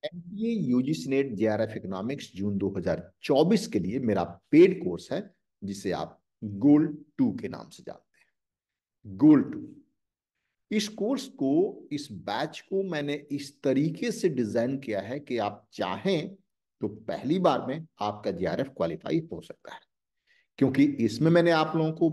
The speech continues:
वीडियो लेक्चर जितनी बार चाहे उतनी बार आप देख सकते हैं। उसके अलावा पीडीएफ़ नोट्स, प्रैक्टिस के लिए क्वेश्चन,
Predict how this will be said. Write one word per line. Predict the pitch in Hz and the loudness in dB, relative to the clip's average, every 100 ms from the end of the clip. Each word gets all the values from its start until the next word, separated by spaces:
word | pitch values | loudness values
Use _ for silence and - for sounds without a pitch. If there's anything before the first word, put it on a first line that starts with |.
| 98 | 0
वीडियो | 101 117 147 | -2 2 4
लेक्चर | 165 - 185 - 101 | 4 0 -6 -8 -18
जितनी | 90 165 247 277 | -12 -10 -6 -2
बार | 262 208 | 2 2
चाहे | 160 175 | 0 -2
उतनी | 175 160 | -2 -2
बार | 139 | 0
आप | 127 | 0
देख | 107 98 | -2 -6
सकते | - - - | -10 -14 -14
हैं। | - _ _ _ _ _ - | -16 _ _ _ _ _ -2
उसके | 131 - | 0 4
अलावा | 123 117 113 | 6 6 4
पीडीएफ़ | - 127 165 170 | 2 4 6 6
नोट्स, | 170 160 156 160 - | 2 0 2 0 -4
प्रैक्टिस | - - - - 160 | -6 -6 -4 -4 -6
के | 170 | -2
लिए | 156 | -2
क्वेश्चन, | 156 160 151 - 165 | -2 -2 -4 -4 -6